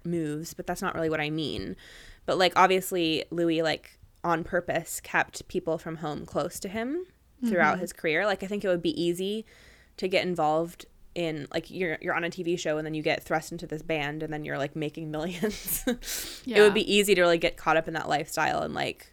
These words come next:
Speaker 1: you know, just create a new friends. But it sounds like very strategically, Louis was like, "I wanna keep my roots and, like, keep these people close to me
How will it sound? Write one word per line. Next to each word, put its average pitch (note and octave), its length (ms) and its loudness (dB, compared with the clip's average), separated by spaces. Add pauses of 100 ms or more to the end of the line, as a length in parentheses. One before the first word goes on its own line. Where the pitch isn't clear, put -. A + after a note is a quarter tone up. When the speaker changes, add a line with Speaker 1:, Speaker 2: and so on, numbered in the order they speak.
(140)
Speaker 1:
you E3+ 120 -4
know, G#2+ 180 -4
just D#3+ 200 -8
create D3 340 -2
a D3 40 -8
new D3+ 140 -6
friends. F3 360 -4
But F3 100 0
it - 140 -2
sounds D#3 280 0
like C#3+ 240 -4 (440)
very A#3 220 8
strategically, G#3 800 -2
Louis E3 260 2
was D#3 160 -2
like, D3+ 320 -2
"I D#3+ 80 0
wanna D#3+ 200 -4
keep - 380 -4 (360)
my E3+ 140 -4
roots D3+ 540 -2
and, E3+ 160 -8
like, - 480 -10
keep E3+ 260 -4
these D#3 200 -4
people D#3 260 -8
close - 340 -10
to - 80 -12
me - 340 -10